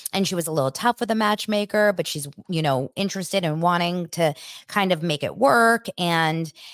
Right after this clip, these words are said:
um, and she's hoping that, you know, it, uh, she, they, she had this really strange scene with the matchmaker, to be honest, where she's so socially awkward, and it's such a strange connection she has with other people. I imagine Sutton is one of those people that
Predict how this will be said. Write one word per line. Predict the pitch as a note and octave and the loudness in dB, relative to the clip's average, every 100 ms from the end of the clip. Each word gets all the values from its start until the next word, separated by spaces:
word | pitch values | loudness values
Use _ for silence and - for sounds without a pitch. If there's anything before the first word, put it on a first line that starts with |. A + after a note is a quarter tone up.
| - _ | -20 _
um, | F3+ D#3+ G2+ G#2 G#2 - _ _ F3 | 2 2 2 -4 -12 -16 _ _ -6
and | F3 | -4
she's | D#3+ | -6
hoping | - G#3 G#3 G3 F3+ | 2 2 2 0 2
that, | D#3 C#3 - _ | 2 2 -2 _
you | - E3 | -4 0
know, | C#3+ C3+ C3 - | 2 4 2 -2
it, | D3+ D3 B2 - | -2 0 -2 0
uh, | C#3 G#2 F2 E2+ C#2+ _ _ _ _ _ _ _ - | 0 0 -2 -8 -12 _ _ _ _ _ _ _ -8
she, | - G3 F3+ | -6 -6 -6
they, | F3 A#3+ | -2 0
she | - C#4+ | 0 0
had | C4+ D4 | 0 0
this | - | -4
really | D#3+ F#3 G3 | -4 -2 -2
strange | G3 - - D#3 D#3+ D#3+ | -4 -6 0 0 0 -4
scene | - A#3 B3 | -4 -2 -2
with | B3+ | -2
the | |
matchmaker, | C4+ C4+ C4+ C#4 C4 C4 | 0 0 0 -4 -2 -2
to | |
be | B3 B3 | 0 -2
honest, | B3 B3 B3 - | 0 0 0 -2
where | A3 | -6
she's | - G#3 - | -4 -8 -8
so | - - - A3 G#3 A3+ B3+ C#4+ - - - | -6 -6 -2 4 6 6 4 0 -10 -20 -12
socially | - G#3+ G#3+ G#3 A#3 G#3+ G#3+ - | 0 4 4 2 2 2 2 4
awkward, | D#3 D#3+ A3 A3+ B3 - - - | 2 2 0 0 -2 -6 -18 -6
and | F#3+ | 0
it's | G3 - | 0 -2
such | - | -6
a | A3+ | -6
strange | - - D#3 D#3+ E3+ F3 F#3+ E3 | -6 -6 -4 -2 -2 -4 -6 -8
connection | - D#3 C#3+ - F3 F#3 | -8 -6 -6 -6 -4 -4
she | D#3+ - F3+ | -6 -6 -4
has | D#3 E3 E3 | -2 -4 -4
with | D3+ | -6
other | E3 E3 | -2 -4
people. | D#3+ D#3+ G3 | -4 -2 0
I | |
imagine | F#3+ F#3 F#3 G#3 C#4 | 0 0 -2 0 -2
Sutton | - E3+ - | -2 -4 -4
is | E3 D#3 | -4 -4
one | D3+ | -4
of | C#3+ | -2
those | C#3+ - | -4 -6
people | D3 D#3 | -6 -2
that | E3+ C#3 | 0 0